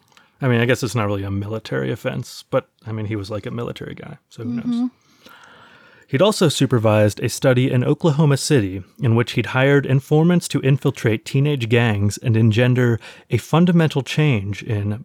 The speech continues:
Speaker 1: basic moral, religious, or political matters. The title of the project was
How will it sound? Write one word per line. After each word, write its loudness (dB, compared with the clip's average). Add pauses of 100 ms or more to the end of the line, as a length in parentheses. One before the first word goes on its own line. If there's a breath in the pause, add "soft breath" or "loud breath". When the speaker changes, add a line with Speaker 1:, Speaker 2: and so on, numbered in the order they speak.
Speaker 1:
basic -2
moral, 2
religious, 0
or -4
political 0
matters. -6 (680 loud breath)
The -2
title 2
of 2
the 2
project -2
was -4